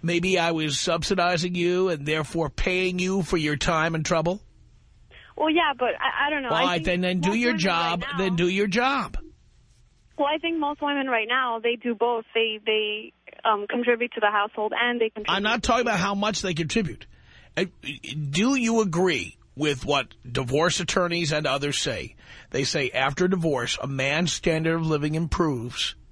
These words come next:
Speaker 1: and a woman's deteriorates. Do you agree with that?
Speaker 2: I, well, I think that's because, um, men's income tend to be higher.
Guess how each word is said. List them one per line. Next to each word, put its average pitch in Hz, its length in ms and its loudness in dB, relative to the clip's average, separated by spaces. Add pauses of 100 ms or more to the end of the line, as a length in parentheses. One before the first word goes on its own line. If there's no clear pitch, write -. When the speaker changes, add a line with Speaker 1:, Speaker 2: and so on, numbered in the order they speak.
(420)
Speaker 1:
and 151 140 2
a 156 40 2
woman's 160 380 2
deteriorates. 156 840 -2
Do 135 100 -4
you 147 100 0
agree 160 220 2
with 131 140 0
that? 92 220 -8 (1120)
Speaker 2:
I, 269 140 4 (180)
well, 294 100 4
I 277 160 0
think 294 220 -6
that's 262 200 -2
because, 254 360 0
um, 208 340 -4 (500)
men's 233 600 -4
income 240 400 -2
tend 214 220 -2
to 214 80 -8
be 190 120 0
higher. 214 380 0